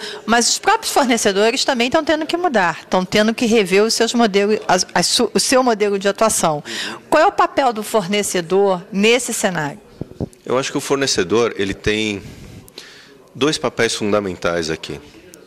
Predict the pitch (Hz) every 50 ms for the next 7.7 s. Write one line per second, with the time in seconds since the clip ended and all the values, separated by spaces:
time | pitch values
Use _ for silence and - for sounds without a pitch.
0 | - - 117 - - 123 123 135 135 120 - - - 131 143 135 104 90 85 82
1 | - - - 98 101 98 98 98 101 - 107 101 95 - 127 123 - 127 123 110
2 | - 110 110 117 107 - - - 110 107 - 120 107 104 104 98 - 113 110 104
3 | - 117 110 101 87 85 82 - - - - - - - - - 120 107 - -
4 | - 151 156 170 165 143 143 139 127 131 120 117 104 90 85 95 104 113 123 -
5 | - 101 110 104 - - 107 104 101 104 110 - - - 113 - - 101 90 107
6 | 113 120 107 110 - - 135 139 135 120 120 113 110 107 104 104 101 98 - -
7 | 98 95 92 - - 98 - - 85 82 76 76 - -